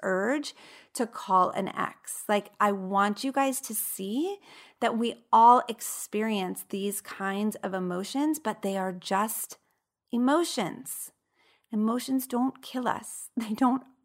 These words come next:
harm us. They're not a problem. They are part of the human experience.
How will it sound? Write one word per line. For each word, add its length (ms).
harm 240
us. 300
They're 160
not 380
a 100
problem. 920
They 120
are 120
part 500
of 120
the 100
human 500
experience. 1120